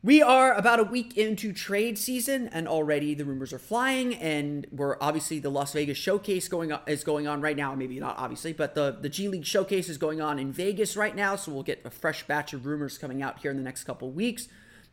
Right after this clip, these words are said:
We're gonna talk about the Magic's position coming up here in just a moment.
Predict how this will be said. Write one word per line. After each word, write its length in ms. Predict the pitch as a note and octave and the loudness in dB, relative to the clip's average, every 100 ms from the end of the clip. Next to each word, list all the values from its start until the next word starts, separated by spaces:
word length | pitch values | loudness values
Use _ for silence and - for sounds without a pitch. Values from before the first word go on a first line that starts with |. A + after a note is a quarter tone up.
| - | 4
We're 80 | |
gonna 120 | C#4+ D4 | 4 6
talk 220 | C#4+ C#4+ | 6 6
about 180 | C4 B3 | 4 2
the 60 | |
Magic's 380 | A3 A#3+ A3+ - | 2 2 0 -4
position 720 | G3 D#3 A3+ - G#3 D#3+ D3+ - _ _ _ | -6 -4 -2 -2 -2 -4 -8 -14 _ _ _
coming 260 | - F3+ E3+ | -8 -4 -2
up 140 | D#3 | -4
here 320 | - C3 C3 - - _ _ - - _ _ - - - - | -4 -6 -6 -10 -20 _ _ -20 -20 _ _ -20 -20 -16 -6
in 360 | D#3 C#3+ C#3 - | -4 -4 -6 -12
just 420 | - C#3+ B2 - - | -6 -4 -4 -8 -16
a 60 | B2+ | -8
moment. 400 | C3+ B2+ A#2 - | -6 -6 -8 -16